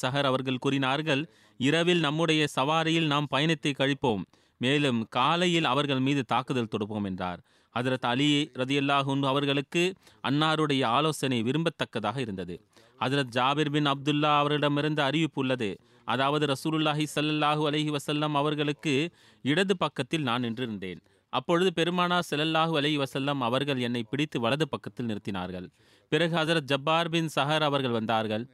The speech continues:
பெருமானார் ஸல்லல்லாஹு அலைஹி வஸல்லம் அவர்கள் எங்கள் இருவரையும் தங்களுக்கு பின்னால் நிறுத்தினார்கள். வேறு அறிவிப்பின் அடிப்படையில் ஹதரத்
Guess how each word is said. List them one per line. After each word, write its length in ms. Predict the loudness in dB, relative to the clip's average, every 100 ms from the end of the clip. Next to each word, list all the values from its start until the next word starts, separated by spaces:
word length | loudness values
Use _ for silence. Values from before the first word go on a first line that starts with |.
| _ -2
பெருமானார் 540 | 2 2 2 2 0
ஸல்லல்லாஹு 520 | 0 2 2 2 2 2
அலைஹி 240 | 2 2 0
வஸல்லம் 280 | 0 0 2
அவர்கள் 540 | 2 2 2 0 0 -6 -2
எங்கள் 340 | 0 2 2
இருவரையும் 500 | 4 4 4 4 2
தங்களுக்கு 460 | 0 -2 0 -2 -2
பின்னால் 340 | -2 0 0
நிறுத்தினார்கள். 680 | -2 -2 -4 -4 -6 -8 -12 -12
வேறு 320 | 0 4 4 4
அறிவிப்பின் 560 | 4 4 4 2 0
அடிப்படையில் 720 | 2 0 0 2 2 2 0 -4 _ -2
ஹதரத் 540 | 0 0 2 0